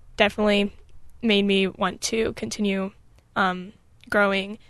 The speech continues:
And if it wasn't for them, I don't think I would become as involved, 'cause I look up to them so much, and it's nice still seeing them too. And just, um, the fact that they show their care for us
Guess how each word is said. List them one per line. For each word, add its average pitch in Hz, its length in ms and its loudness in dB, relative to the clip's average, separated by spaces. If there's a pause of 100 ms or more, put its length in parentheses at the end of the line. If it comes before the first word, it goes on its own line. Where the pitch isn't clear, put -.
(300)
And 202 300 2
if 226 140 2
it 262 60 8
wasn't 233 280 4
for 208 120 6
them, 196 260 2
I 196 160 0
don't 190 180 -2
think 196 320 -6
I 214 100 -2
would 208 120 -2
become 113 360 -8 (220)
as 127 220 -4
involved, - 500 -2 (320)
'cause - 220 4
I 208 120 4
look 208 200 4
up 196 120 -2
to - 100 -8
them 202 180 0
so 208 220 4
much, 196 420 0
and 208 160 0
it's - 200 -2
nice 233 220 6
still - 380 6
seeing 240 300 6
them 208 180 4
too. 220 340 6
And 202 140 2
just, - 260 -4 (440)
um, 214 280 4 (240)
the 240 120 0
fact 214 260 4
that 208 220 2 (380)
they 233 180 4
show 226 420 6
their 208 160 4
care 214 300 4
for 208 160 2
us 190 420 0